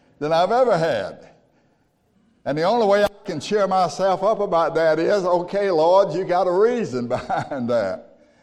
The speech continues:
Not one hair. Jesus said, "Are not the hairs on your head numbered?" He says that he calls every star.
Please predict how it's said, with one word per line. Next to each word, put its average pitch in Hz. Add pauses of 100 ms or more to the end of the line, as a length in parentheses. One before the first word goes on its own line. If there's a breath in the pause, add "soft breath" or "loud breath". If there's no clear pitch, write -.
(1040 soft breath)
Not 233
one 254
hair. 233
Jesus 202
said, 185
"Are 156
not 180
the 180
hairs 190
on 185
your 180
head 165
numbered?" 151 (920 soft breath)
He 160
says 196
that 165
he 170
calls 202 (100)
every 262
star. 214